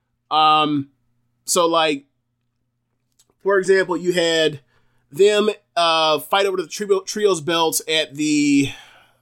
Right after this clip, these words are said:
I think it was the Kawasaki Super Wars, right? You had that. Um,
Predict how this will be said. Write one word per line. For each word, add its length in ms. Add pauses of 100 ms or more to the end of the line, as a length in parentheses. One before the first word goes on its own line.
(120)
I 100
think 200
it 40
was 300
the 560 (1400)
Kawasaki 600
Super 220
Wars, 500 (1120)
right? 340
You 120
had 240
that. 300 (320)
Um, 600